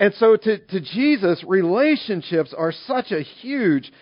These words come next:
thing. Not just a relationship with him, but our relationship with each other as followers of his. That our relationship with each other as a church and in your life groups and with other Christians that you meet in the community, your relationship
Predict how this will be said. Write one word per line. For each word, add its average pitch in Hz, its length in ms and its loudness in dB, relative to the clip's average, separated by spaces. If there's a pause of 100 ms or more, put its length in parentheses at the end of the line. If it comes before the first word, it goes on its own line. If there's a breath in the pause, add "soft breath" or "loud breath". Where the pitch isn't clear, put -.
(160 soft breath)
thing. 262 300 0
Not 247 220 0
just 254 200 -2
a 196 60 0
relationship 190 580 0
with 143 140 -2
him, 220 400 -2 (260 soft breath)
but 196 120 4
our 214 120 6
relationship 220 600 2
with 185 160 0
each 180 160 -4
other 226 420 0 (120)
as - 200 -2
followers 214 480 4
of 139 120 -2
his. 117 260 -4 (680 soft breath)
That 208 180 4
our 262 320 4
relationship 226 720 0
with 247 280 0
each 247 260 -6
other 143 220 -2
as 240 280 0
a 240 80 -4
church 220 440 0
and 117 120 -12 (160 loud breath)
in 262 180 -2
your 269 160 0
life 208 340 4
groups 147 300 -2
and 139 140 -6 (180 soft breath)
with 208 160 2
other 247 240 2
Christians 214 480 -6
that 165 160 -14
you 214 80 -10
meet 220 180 -4
in 202 120 -2
the 180 60 -8
community, 170 600 -6 (720)
your 269 360 2
relationship 277 880 0